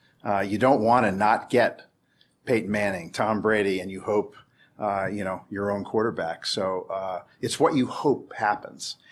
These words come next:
And then you've gotta plan very carefully, um,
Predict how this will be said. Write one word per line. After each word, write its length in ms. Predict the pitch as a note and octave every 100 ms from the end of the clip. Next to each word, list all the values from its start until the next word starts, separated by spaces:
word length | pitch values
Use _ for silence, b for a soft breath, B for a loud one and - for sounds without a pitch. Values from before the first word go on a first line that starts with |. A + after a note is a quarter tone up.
| B
And 180 | C3 C3+
then 180 | G#3 A3+
you've 160 | F3
gotta 240 | B2 C3+ B2
plan 640 | - C#3 B2 A#2+ A#2 A#2+
very 240 | - A#2+ B2+
carefully, 680 | - A#2 F#2+ G2+ F2+ A#2 - b b b _
um, 480 | A#2 G#2 G2+ G2+